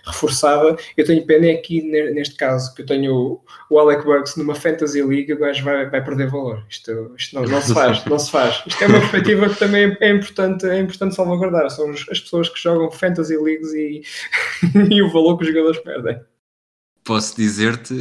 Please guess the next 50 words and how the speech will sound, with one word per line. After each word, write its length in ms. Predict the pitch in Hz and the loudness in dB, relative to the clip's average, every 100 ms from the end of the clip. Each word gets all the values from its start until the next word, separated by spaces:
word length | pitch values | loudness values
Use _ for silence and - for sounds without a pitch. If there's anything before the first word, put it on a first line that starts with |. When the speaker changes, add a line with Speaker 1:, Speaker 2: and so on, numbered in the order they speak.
| 107 110 104 | -4 -4 -4
Speaker 2:
que, 880 | - 113 110 107 104 104 107 104 107 | -2 0 2 0 0 -2 -4 -8 -10
que 160 | - 104 | -10 -4
destes, 640 | 98 113 - - - - - | 0 0 -2 -8 -10 -18 -16
sei 220 | - 107 | -8 -4
lá, 160 | 87 73 | -2 -4
vinte, 400 | 80 101 113 110 | -2 0 0 0
vinte 160 | 104 | -2
e 20 | |
cinco 180 | - 107 | -2 -4
jogadores 300 | - 101 104 | -2 -2 -2
que 80 | - | -4
foram 220 | 104 98 | -6 -6
trocados 320 | 95 104 98 | -4 -4 -4
nos 60 | - | -6
últimos 340 | 92 101 95 | -4 -2 -2
dias, 360 | 95 101 113 - | 0 0 -2 -6
não 240 | 110 104 104 | -2 0 0
o 100 | - | 0
tenho, 260 | 104 104 | -2 0
não 160 | 110 107 | 2 2
os 120 | 107 | 2
tenho 360 | - 110 117 127 | 0 0 0 0
em 160 | 104 | 0
nenhuma 240 | 104 113 110 | 2 2 0
das 160 | 110 | -2
três 240 | - 113 107 | -2 -4 -4
equipas. 400 | 104 90 - - _ _ - - _ _ _ _ | -8 -14 -18 -20 _ _ -20 -20 _ _ _ _
Speaker 1:
Estás 220 | 117 113 | -8 -6
com 120 | 120 | -6
sorte, 280 | 117 107 107 | -6 -8 -8
estás 240 | - 113 | -10 -10
com 80 | 120 | -8
Speaker 2:
Estou 180 | 113 107 | -4 -2
Speaker 1:
sorte. 160 | 110 107 | 0 -2
Speaker 2:
com, 60 | |
estou 180 | - 110 | -4 -6
com 120 | 113 | -6
sorte. 360 | 107 95 - - - | -4 -4 -4 -8 -2
Outra, 500 | 156 156 165 160 156 | -2 0 -2 -2 -2
outra 220 | 156 156 175 | -4 -4 -4
es-, 420 | - - - _ _ - | -6 -10 -14 _ _ -8
troca 300 | 185 175 175 | -4 -2 -4
que 80 | 175 | -6
também 200 | 185 180 | -6 -6
foi 880 | 185 185 175 170 165 160 156 170 196 170 135 - _ _ | -6 -6 -4 -2 -4 -4 -8 -10 -14 -16 -18 -20 _ _
das 280 | 143 127 131 | -6 -4 -4
últimas 460 | 135 139 135 123 127 | -4 -2 0 0 2
horas 340 | 123 107 104 | 2 0 -2
e 60 | 107 | -2
bastante, 580 | 107 - 113 107 - | -4 -4 -2 -2 -4